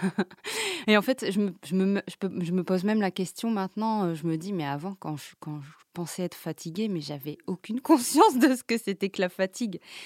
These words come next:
Non, c'est... Euh, ça change tout, en fait, euh, mais a-, après, euh, je dis, je dis que du négatif, là, mais ça, ça change tout aussi dans le positif, hein, c'est...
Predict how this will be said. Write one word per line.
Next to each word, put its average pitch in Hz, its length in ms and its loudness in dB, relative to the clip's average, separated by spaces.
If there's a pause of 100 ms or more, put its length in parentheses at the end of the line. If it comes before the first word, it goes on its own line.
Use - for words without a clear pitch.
(200)
Non, 180 140 2
c'est... 160 420 0
Euh, 151 240 2 (720)
ça - 180 -6
change 175 420 -2
tout, 240 220 2
en 190 100 2
fait, - 340 -2
euh, 156 600 0 (680)
mais 208 180 6
a-, 180 180 4
après, 180 400 0
euh, 170 100 0
je 160 60 -6
dis, 151 380 -14
je 156 160 -16
dis 151 260 -14
que 180 100 -2
du 175 160 -2
négatif, 170 500 0
là, 185 80 -2
mais 156 140 -2
ça, 143 340 -6
ça - 180 -14
change - 320 -12
tout 196 120 -4
aussi 190 180 -4
dans 180 100 -2
le 165 60 -4
positif, 214 440 -4
hein, 196 120 -6
c'est... 151 440 -10